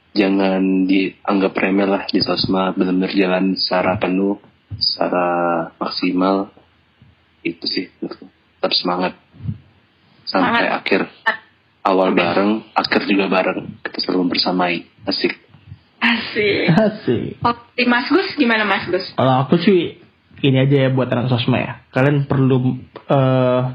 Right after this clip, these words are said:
Speaker 3: benar-benar menanamkan kata-kata di Tan Malaka. Salah satu pengkerdilan dalam hidup adalah membiarkan pikiran yang,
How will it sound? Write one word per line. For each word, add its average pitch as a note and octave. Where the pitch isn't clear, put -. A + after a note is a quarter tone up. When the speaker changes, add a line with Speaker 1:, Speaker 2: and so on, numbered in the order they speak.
Speaker 3:
benar-benar F3
menanamkan E3
kata-kata C#3+
di C#3
Tan B2+
Malaka. A2+
Salah D3
satu E3+
pengkerdilan D#3+
dalam D#3+
hidup D#3+
adalah D3
membiarkan E3
pikiran E3+
yang, D3+